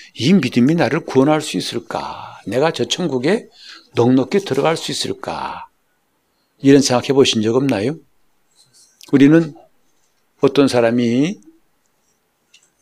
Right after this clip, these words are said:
예수 믿다가 이 땅을 떠날 때, "아, 저분은 분명히 주님 나라 갔을 거야"라고 여길 때도 있고, 또 어떤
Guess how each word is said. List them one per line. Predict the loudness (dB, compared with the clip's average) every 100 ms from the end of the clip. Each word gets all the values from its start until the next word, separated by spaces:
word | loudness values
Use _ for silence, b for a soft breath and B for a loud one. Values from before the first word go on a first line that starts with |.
| 0
예수 | 0 2 0
믿다가 | 2 2 2
이 | 2
땅을 | 0 -2 0
떠날 | -2 -2 -4
때, | -6 -8 -10 _ _ _ _ _ _ _ _ _ _ _ _ _ _ _ _ _ _ _ _ _
"아, | -6 -4 -4
저분은 | -6 -6 -4 -4 -6 _ _ _
분명히 | -8 -6 -2 -2 -2 -6 _ -6
주님 | 0 2
나라 | 2 -2
갔을 | -4 -2 -2 2
거야"라고 | 2 2 -4 -14 _ -16 -6 -6 -2 -2 -2 -6 b b b
여길 | 2 2 0
때도 | 0 0
있고, | -2 -4 -6 -2 0 -2 -6 _ _ _ _ _
또 | 0
어떤 | 0 2 0 0 -4